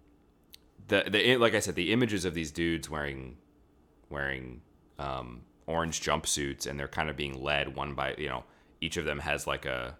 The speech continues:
an isis guard almost that, that's leading them, and they're all dressed in all black, and their faces are covered. It's just, it's a very striking picture on the beach in the sun. You know, it, it's, it's very striking. Like, it's a very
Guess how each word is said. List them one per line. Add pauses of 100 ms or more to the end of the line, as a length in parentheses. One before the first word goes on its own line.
an
isis
guard
almost
that,
that's
leading
them,
and
they're
all
dressed
in
all
black,
and
their
faces
are
covered.
It's
just, (200)
it's
a
very
striking
picture
on
the
beach (320)
in
the
sun.
You
know,
it,
it's,
it's
very
striking.
Like,
it's
a
very